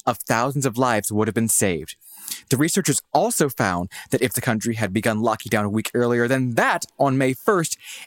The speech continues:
eighty-three percent of the nation's total covid deaths would have been avoided. And three,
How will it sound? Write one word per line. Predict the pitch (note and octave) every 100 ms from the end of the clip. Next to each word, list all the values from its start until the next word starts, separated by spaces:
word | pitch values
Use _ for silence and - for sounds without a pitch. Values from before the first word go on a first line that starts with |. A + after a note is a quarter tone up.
| _
eighty-three | - C#4+ D4+ D4 - A3 A#3+
percent | - G#3+ - A3+ C#3 G#2+ -
of | C#3+
the | C3
nation's | C#3+ D3 B2+
total | - C#3 D3 D#3+
covid | - C3 C3 A2+
deaths | B2 G2 - - -
would | G#2 G#2
have | G2
been | G2+
avoided. | F#2+ F2 F2 C2+ - A#2 _ _ _ _ _ _ _
And | E3+ E3+ F3 F3 F3
three, | - C3 A#2 D#2+